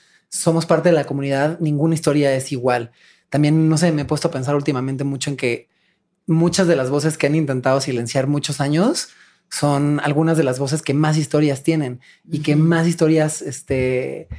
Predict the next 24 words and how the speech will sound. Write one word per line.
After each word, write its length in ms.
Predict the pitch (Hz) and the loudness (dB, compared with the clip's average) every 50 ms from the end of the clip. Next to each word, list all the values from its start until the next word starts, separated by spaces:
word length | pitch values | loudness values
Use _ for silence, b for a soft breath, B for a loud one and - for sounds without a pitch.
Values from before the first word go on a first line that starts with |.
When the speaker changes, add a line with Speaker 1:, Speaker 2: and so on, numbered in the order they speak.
| B B B B B | B B B B B
Speaker 1:
sí, 320 | - - - - 202 226 | -12 -6 -2 0 2 2
sí, 380 | 220 - - 226 233 254 208 165 175 | 0 0 0 -2 0 -2 -2 -4 -2
interesantes 720 | 175 151 139 - 143 139 131 - 156 156 147 175 151 165 | -2 0 0 0 0 0 0 0 0 0 0 0 0 0
y 40 | - | 0
profundas 380 | - 135 120 139 151 151 147 | -2 -2 -2 -2 -2 -2 -2
tienen 240 | - 160 151 160 156 | 0 0 0 0 0
que 140 | 147 156 143 | 0 -2 -2
contar. 460 | - 127 127 120 143 151 156 - - B B B B | -4 -4 -4 -2 0 -2 -2 -4 -8 B B B B
Speaker 2:
Ujú. 240 | 170 165 151 165 | -12 -10 -10 -8
Speaker 1:
Entonces, 420 | 180 156 143 135 131 151 143 127 131 | -6 -4 -4 -2 0 0 0 -2 -2
este, 540 | 123 113 - - 123 113 110 107 98 - _ _ _ _ - - | -4 -6 -4 -2 0 0 0 -2 -4 -8 _ _ _ _ -18 -10
sí, 220 | - - 165 170 | -2 0 0 2
total, 340 | 170 131 113 - - 98 101 - - _ - | 2 0 -4 -4 -4 -6 -6 -8 -12 _ -20
totalmente. 520 | - - - 120 120 123 120 113 117 - - _ | -8 -4 -2 -2 -2 -2 -4 -6 -8 -12 -18 _
O 60 | - 120 | -12 -6
sea, 680 | - 123 117 117 113 110 107 104 101 101 - - - _ _ _ _ - - | -2 0 0 2 2 0 0 0 -2 -4 -8 -12 -18 _ _ _ _ -16 -10
eh, 480 | 123 123 123 123 120 117 113 113 107 | -6 -4 -4 -2 -2 -2 -2 -2 -2
a 60 | 107 120 | -2 -4
mí 160 | 131 135 131 | -2 -2 0
ya 100 | 135 131 | 0 -2
se 120 | - 147 | 0 -2
me 60 | 135 | -2
hace 140 | 123 - 135 | -2 -2 -4
inconcebible 840 | 135 127 - 117 113 - 113 110 117 120 117 120 120 117 117 107 - | -4 -4 -4 -4 -4 -4 -4 -4 -2 -2 -2 0 0 0 -2 -2 -6